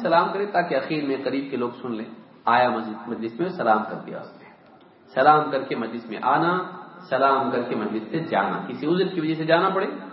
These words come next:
تو سلام کر کے جائے۔ اللہ کے نبی صلی اللہ علیہ وسلم فرماتے ہیں،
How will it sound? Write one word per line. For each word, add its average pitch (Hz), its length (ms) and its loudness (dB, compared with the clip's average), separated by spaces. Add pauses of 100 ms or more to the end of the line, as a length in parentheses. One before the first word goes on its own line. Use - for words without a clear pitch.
(680)
تو 123 80 -4
سلام 127 380 4
کر - 100 -2
کے - 120 -10
جائے۔ - 240 -12 (920)
اللہ 147 200 6 (120)
کے 131 140 -4
نبی 143 140 -6
صلی 127 200 -6
اللہ 117 180 0
علیہ 131 300 2
وسلم 120 140 -8
فرماتے 117 440 -2
ہیں، 165 140 0